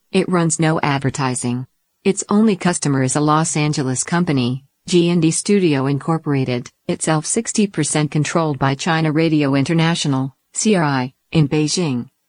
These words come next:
G and D has at least fifteen similar stations running in the United States, covering not only Washington, D C, but also Los Angeles,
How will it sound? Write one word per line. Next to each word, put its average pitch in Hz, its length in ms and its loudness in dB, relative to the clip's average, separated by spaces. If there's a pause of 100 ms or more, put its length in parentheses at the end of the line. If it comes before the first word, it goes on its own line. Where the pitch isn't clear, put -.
(240)
G 214 220 4
and 185 100 2
D 160 80 4
has 143 260 0
at 147 120 -2
least 185 260 0
fifteen 160 460 0
similar 165 400 0
stations 147 580 0
running 156 240 2
in 151 80 2
the 147 80 2
United 143 420 0
States, - 540 -4 (180)
covering 160 460 0
not 147 180 0
only 175 220 2
Washington, 160 560 0
D 151 160 2
C, 139 480 0 (220)
but 175 100 0
also 175 340 0
Los 139 280 2
Angeles, 156 720 -2